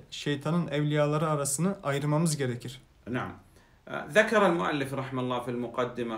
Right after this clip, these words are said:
Speaker 2: هنا أسباب السعادة وعنوان السعادة. أن، أن هناك أشياء ثلاثة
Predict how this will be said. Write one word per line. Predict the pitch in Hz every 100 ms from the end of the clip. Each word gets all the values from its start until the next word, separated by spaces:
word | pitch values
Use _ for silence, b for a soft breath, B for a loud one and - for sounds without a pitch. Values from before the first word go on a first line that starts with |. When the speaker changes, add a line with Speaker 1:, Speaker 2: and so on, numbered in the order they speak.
| 117
Speaker 2:
هنا | 113 110 107 - - _ -
أسباب | 127 - - 160 165
السعادة | 139 - 123 117 135 135 135
وعنوان | 123 107 120 127 135
السعادة. | 113 - 101 95 95 - 127
أن، | 139 139 - - b b b b -
أن | 131 -
هناك | 135 156 165
أشياء | - 139 160 156 151
ثلاثة | 143 165 175 185